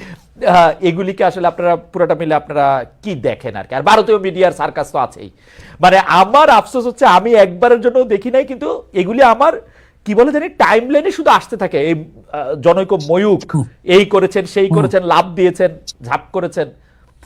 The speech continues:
Speaker 1: আমার কাছে শুধু
Speaker 2: হুম।
Speaker 1: মনে হয় যে আমাদের তো প্রত্যেকের,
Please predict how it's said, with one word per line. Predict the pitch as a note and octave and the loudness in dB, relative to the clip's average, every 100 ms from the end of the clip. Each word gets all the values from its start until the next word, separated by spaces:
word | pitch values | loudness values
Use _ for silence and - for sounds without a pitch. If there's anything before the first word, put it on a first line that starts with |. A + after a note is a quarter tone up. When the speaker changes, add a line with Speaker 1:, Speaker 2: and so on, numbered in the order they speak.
| _ | _
Speaker 1:
আমার | - C3+ G3+ C#4 | -4 -2 0 -2
কাছে | D4 D4+ | -4 -6
শুধু | C4 E3+ | -4 0
Speaker 2:
হুম। | D#3 | 2
Speaker 1:
মনে | B3+ C4+ | 2 0
হয় | C4 | 0
যে | B3 | 2
আমাদের | B3 G#3+ A#3 C4 | 0 0 -2 -4
তো | - C4 | 0 -2
প্রত্যেকের, | B3+ A3+ - - C4 D4+ C4+ | 0 -2 -2 -6 -4 -2 -4